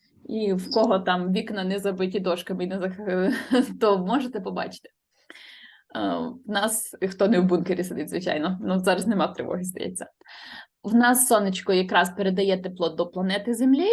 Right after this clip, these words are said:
і якраз завдяки тепловому випромінюванню. І саме через те сонце наше ми бачимо оранжевим, тому що теплопро-, теплове випромінювання залежить від кольору. Чим більше нагрівається,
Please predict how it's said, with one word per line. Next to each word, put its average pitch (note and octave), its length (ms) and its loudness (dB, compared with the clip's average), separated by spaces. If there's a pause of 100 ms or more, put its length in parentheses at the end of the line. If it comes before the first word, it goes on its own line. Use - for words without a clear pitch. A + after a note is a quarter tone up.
і A3+ 40 -4
якраз A3+ 460 -2
завдяки F#3+ 440 -8
тепловому G#3 380 -6
випромінюванню. F#3 680 -4 (180)
І A3 120 2
саме B3+ 300 4
через A#3+ 240 2
те D4+ 160 2
сонце C#4+ 400 2
наше A#3 300 -2
ми G3+ 120 -6
бачимо G3 460 -6
оранжевим, F3+ 480 -2
тому F#3 200 0
що - 240 -4 (480)
теплопро-, F#3 720 0
теплове G#3+ 320 4
випромінювання D#4 460 4
залежить A3 360 2
від G#3+ 140 -12
кольору. E3 360 -2 (120)
Чим G#3 200 -2
більше B3 300 0
нагрівається, A#3 680 0